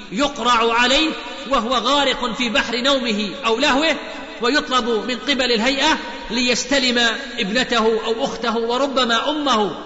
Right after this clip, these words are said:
سالمة مستورة بعد تخليصها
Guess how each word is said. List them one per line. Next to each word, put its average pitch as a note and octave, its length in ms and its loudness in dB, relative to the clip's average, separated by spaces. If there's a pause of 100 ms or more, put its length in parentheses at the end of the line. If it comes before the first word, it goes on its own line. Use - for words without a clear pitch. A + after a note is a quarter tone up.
(500)
سالمة B3 720 2
مستورة A#3 580 0 (460)
بعد A#3 360 4
تخليصها A3+ 720 2